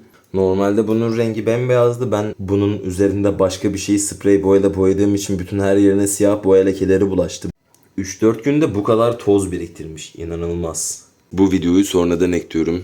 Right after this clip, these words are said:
Hava temizleyici olabildiğince temizledim. Şu an bu şekilde. Karyolaya gelelim. Karyolamı ben Ikea'dan aldım. Montajını yaparken zaten görmüştünüz.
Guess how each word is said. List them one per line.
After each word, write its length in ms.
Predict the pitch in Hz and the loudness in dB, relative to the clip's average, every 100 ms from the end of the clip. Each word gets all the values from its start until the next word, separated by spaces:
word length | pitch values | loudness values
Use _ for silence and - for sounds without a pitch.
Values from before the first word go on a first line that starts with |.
| - - | -10 -18
Hava 260 | 82 80 | -8 -6
temizleyici 720 | 85 85 80 78 85 85 87 - _ - _ - _ _ | -4 -4 -4 -2 -2 -2 -4 -4 _ -20 _ -20 _ _
olabildiğince 680 | 82 82 80 80 78 85 80 | -4 0 0 -2 -4 -4 -4
temizledim. 540 | 78 80 80 78 87 92 | -6 -6 -6 -4 -2 -2
Şu 180 | - 85 | -2 -2
an 160 | 85 | -2
bu 60 | 78 | -4
şekilde. 440 | 80 76 76 76 78 _ _ _ _ - | -6 -6 -6 -8 -12 _ _ _ _ -14
Karyolaya 600 | - 104 107 107 123 131 | -4 0 2 4 4 4
gelelim. 460 | 139 127 127 139 | 2 2 2 0
Karyolamı 640 | - 107 104 110 120 127 113 | 0 0 2 4 4 2 2
ben 240 | 117 117 | 0 0
Ikea'dan 460 | 101 - 107 107 127 | -2 0 2 2 2
aldım. 320 | 120 120 135 | 0 0 2
Montajını 580 | 117 104 104 104 107 104 | 2 0 0 -2 0 0
yaparken 480 | 104 110 98 107 | 0 0 0 0
zaten 420 | 95 101 95 92 87 | 0 0 0 -2 2
görmüştünüz. 840 | 90 87 110 - 120 110 - | 2 2 -2 -4 -4 -4 -8